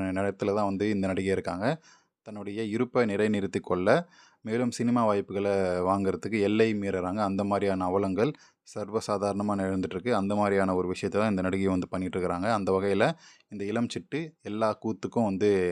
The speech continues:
அடிக்கிறதுக்கும் தயாராயிட்டாங்க. அப்படி தான் தயாரான அந்த சிட்டு முக்கிய புள்ளி ஒருவரோட நைட் பார்ட்டியில் ஆட்டம் போடுறதுக்கு போயிருக்காரு.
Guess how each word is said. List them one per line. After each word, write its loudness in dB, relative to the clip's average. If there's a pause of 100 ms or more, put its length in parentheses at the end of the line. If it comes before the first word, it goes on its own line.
(440)
அடிக்கிறதுக்கும் -4
தயாராயிட்டாங்க. 0
அப்படி 0
தான் 2
தயாரான 2
அந்த -2
சிட்டு -4 (480)
முக்கிய -6
புள்ளி -2
ஒருவரோட 2
நைட் -2
பார்ட்டியில் 2
ஆட்டம் 0
போடுறதுக்கு 0
போயிருக்காரு. 0